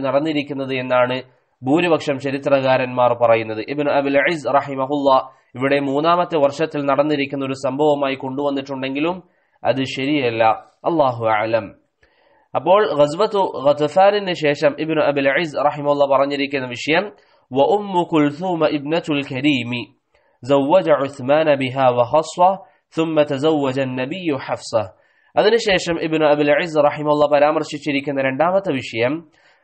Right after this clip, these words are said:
ഉസ്മാൻ ഇബ്നു അഫ്ഫാൻ റളിയല്ലാഹു അൻഹുവും ഉമ്മു കുൽസൂം റളിയല്ലാഹു അൻഹയും തമ്മിലുള്ള വിവാഹത്തെ സംബന്ധിച്ചാണ്. ഹിജ്റ മൂന്നാമത്തെ വർഷത്തിൽ നടന്നിരിക്കുന്ന പ്രധാനപ്പെട്ട രണ്ടാമത്തെ സംഭവം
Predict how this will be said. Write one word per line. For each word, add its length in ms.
ഉസ്മാൻ 480
ഇബ്നു 320
അഫ്ഫാൻ 520
റളിയല്ലാഹു 720
അൻഹുവും 580
ഉമ്മു 260
കുൽസൂം 560
റളിയല്ലാഹു 800
അൻഹയും 400
തമ്മിലുള്ള 420
വിവാഹത്തെ 460
സംബന്ധിച്ചാണ്. 720
ഹിജ്റ 360
മൂന്നാമത്തെ 560
വർഷത്തിൽ 460
നടന്നിരിക്കുന്ന 680
പ്രധാനപ്പെട്ട 640
രണ്ടാമത്തെ 560
സംഭവം 600